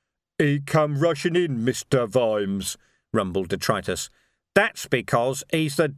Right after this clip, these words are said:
doctor, Sergeant. Let him go upstairs. That is an order, thank you." "Right, Mister Vimes," said Detritus, stepping aside with reluctance and shouldering the bow, at which point the bow discharged. When the thunder had died away, Vimes got up and looked around.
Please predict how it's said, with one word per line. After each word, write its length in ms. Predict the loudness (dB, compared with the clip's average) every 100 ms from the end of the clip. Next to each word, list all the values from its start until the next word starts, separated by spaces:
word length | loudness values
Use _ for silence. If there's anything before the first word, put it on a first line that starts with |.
| _
doctor, 500 | 2 2 -2 -2 -2
Sergeant. 540 | 0 0 0 -6 -2
Let 200 | -2 0
him 120 | 0
go 160 | 2 0
upstairs. 500 | -2 0 0 0 0
That 260 | 0 0 _
is 160 | -2 0
an 60 |
order, 280 | 0 0 -2
thank 300 | 0 -2 0
you." 220 | -2 -2 -8 _ _ _ _ _
"Right, 360 | 2 4 2 -2 _ -6
Mister 320 | -6 -8 -4
Vimes," 560 | -2 -2 -4 -8 -14 _ _ _ _ _ _
said 220 | -2 -2 -2
Detritus, 640 | -2 -2 -2 -6 -8 -10
stepping 380 | -4 -4 -2 -4
aside 320 | -2 -2 -2
with 160 | -4 -2
reluctance 540 | -2 -2 -6 -10 -6
and 80 | -4
shouldering 480 | 0 0 0 -4 -2
the 80 | 0
bow, 320 | 0 0 -6 _ _ _ -2
at 340 | -2 _ -16 -10 -4
which 260 | -4 -2
point 380 | 0 0 -2 -12 _ _ _ -4
the 60 |
bow 180 | -2 -2
discharged. 720 | -2 -4 -2 -2 -4 -8 -14 _ _ _ _ _ _ _ _ _ _
When 160 | -2 0
the 80 | 0
thunder 380 | 0 0 0 0
had 180 | 0
died 220 | 0 0 0
away, 320 | 0 -2 -4
Vimes 500 | -2 0 0 -2 0
got 160 | 0
up 160 | 0 -2
and 160 | -2 -2
looked 180 | -2
around. 440 | -2 -2 -2 -6